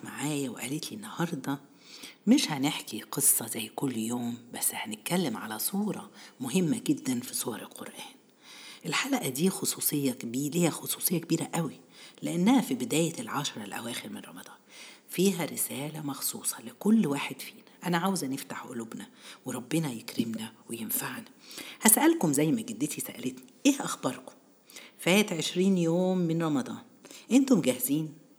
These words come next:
أنتوا عارفين إحنا داخلين على إيه يا جماعة؟" عاوزة كل واحد وواحدة فينا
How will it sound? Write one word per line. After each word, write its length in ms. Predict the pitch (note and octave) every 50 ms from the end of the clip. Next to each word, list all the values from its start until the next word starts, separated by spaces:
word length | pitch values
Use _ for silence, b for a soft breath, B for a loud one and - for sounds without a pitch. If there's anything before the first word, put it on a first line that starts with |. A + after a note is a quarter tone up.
| -
أنتوا 220 | F#3 F#3+ F#3+ A3 G#3
عارفين 380 | G3 G3 - - C#4+ D#4 D#4+
إحنا 220 | C#4 - - D3 B2+
داخلين 380 | B2+ - - - - D#3+ E3+
على 200 | D#3 C3 A2+ G#2
إيه 160 | A2 - - C#3
يا 40 |
جماعة؟" 440 | - - - - B3 B3 - - - B B B B B B B B B B B - G#3
عاوزة 260 | A#3+ B3 - - -
كل 400 | - - G#3 B3 B3+ A3+ D#3+ C#3+
واحد 420 | B2+ C#3 D#3+ F3+ F3 - - C3 - -
وواحدة 400 | A#2+ B2 C3 - - - - -
فينا 460 | - - - D3+ D#3+ D#3 C3+ B2+ B2+